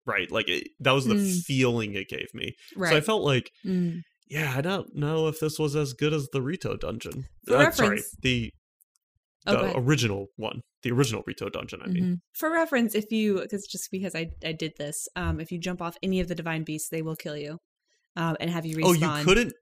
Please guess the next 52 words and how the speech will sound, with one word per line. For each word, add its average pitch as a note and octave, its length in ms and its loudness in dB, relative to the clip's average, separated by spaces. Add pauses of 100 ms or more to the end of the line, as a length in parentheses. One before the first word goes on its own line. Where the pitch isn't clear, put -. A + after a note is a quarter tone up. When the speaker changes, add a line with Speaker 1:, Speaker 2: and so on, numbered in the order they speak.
(140)
Speaker 3:
You F3+ 80 0
Speaker 1:
I A3 60 6
thought F#3 120 4
Speaker 3:
couldn't F3+ 160 2
Speaker 1:
you B3 100 -2
could E3 240 -2
get F#3+ 200 0
to, F3+ 220 -2
okay, D3+ 300 2
well, B2 160 2
there D#3 120 4
you D#3+ 60 4
go. F3 120 6
So - 160 4
it's C#3 80 4
all D3+ 160 6
about D3 240 2
the C3 80 -2
feeling D3 420 4
it G#2 140 0
gave G#2 240 2
you, G#2+ 80 0
Speaker 3:
It's G#2 100 0
all F#3 60 2
Speaker 1:
and F3+ 80 4
Speaker 3:
about - 80 4
Speaker 1:
it - 60 -2
Speaker 3:
the - 80 0
Speaker 1:
made - 20 6
Speaker 3:
feeling. G#2+ 160 0
Speaker 1:
me G#2+ 100 -2
think A2+ 280 2
I G#2+ 80 4
really G#2+ 320 0
could. A#2 300 -4 (280)
Yeah. G#2 220 -4 (100)
Speaker 3:
Yeah, F#3+ 260 4
'cause B3 140 -2
I A3+ 60 6
remember A3 260 6
trying G3+ 320 4
to A#3 80 4
Speaker 2:
<laughs> G3 80 4
Speaker 3:
do F#3 60 0
that F3+ 120 -2
with F3+ 240 -4
the, F3+ 220 -2
um, D#3+ 220 -4
Speaker 2:
Interesting. D#3 420 -4 (420)
Speaker 3:
the F#3+ 80 0
camel A3 420 2
one, D#3+ 260 -8